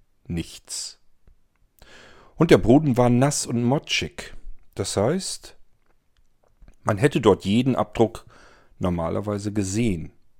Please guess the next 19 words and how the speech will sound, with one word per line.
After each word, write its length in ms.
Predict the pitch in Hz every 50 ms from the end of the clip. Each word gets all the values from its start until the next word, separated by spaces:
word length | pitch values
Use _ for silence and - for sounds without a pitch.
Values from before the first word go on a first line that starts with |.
| - - - _ _ _ _ _ _ _ _ _ _ _ _ _ _ _ _ _ _ _ -
Das 180 | 135 139 - -
Ermittlerteam, 800 | - 113 117 120 - - - 156 139 - - - 165 151 123
was 160 | 127 123 - -
vor 220 | - - 120 -
Ort 320 | - 196 226 233 - -
war, 280 | 95 95 104 151 208 - - - - - - - - _ _ _ _
von 440 | - - - - 107 98 92 85 76
denen 320 | 85 87 90 110 131 -
konnte 280 | - - 107 101 101 98
man 180 | 98 95 92
jeden 320 | 85 87 101 117 - 107 -
einzelnen 440 | 101 104 104 - - 101 98 95
Fußabdruck 640 | - - - 165 - - - - - - - - -
sofort 520 | - 101 - - - - 165 156 143 -
im 160 | 131 120 113
Boden 420 | 101 90 87 92 92 95 95 90 -
wahrnehmen. 560 | 78 69 67 67 67 64 60 50 50 50 - - - _ _ _ _ _ _ - _ _ _ _ _ _ _ _ _ _ _ _ _ -
Aber 340 | 123 113 104 92 92 90 -
zuvor 840 | - - 110 95 - - - - - 113 151 202 233 - - -